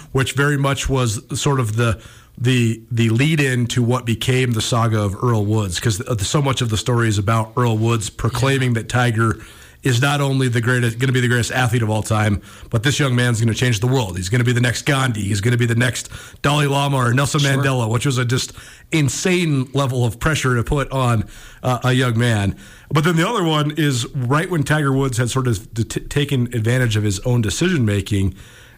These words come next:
Speaker 1: and Charlie Pierce did a profile on him for G Q. And Pierce basically writes the entire article all about the, the photo shoot with Tiger and these five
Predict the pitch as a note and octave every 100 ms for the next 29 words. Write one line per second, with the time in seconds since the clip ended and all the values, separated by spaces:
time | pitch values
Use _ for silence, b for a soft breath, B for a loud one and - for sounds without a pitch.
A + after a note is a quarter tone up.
0 | B B2+ A#2+ G#2+ - C#3+ A2+ - D#3+ D3+
1 | B2+ G#2+ - A#2 A#2 A2+ A2 A2 G2+ A2
2 | G2 A#2 G#2+ A#2 G2 D2 - B B B
3 | - B2+ A2 - D#3+ D3+ D3+ C#3+ - A#2+
4 | C3 C#3+ - A2+ G2+ C#3 D3 D3 C3+ B2+
5 | B2 B2 B2+ B2 A#2+ A#2+ G2 - A2 -
6 | D#3+ C#3 G2+ - G#2+ G#2 B B B B
7 | G#2+ - C3+ C#3 C3+ B2 A2+ G#2 - B2+
8 | C3 A2+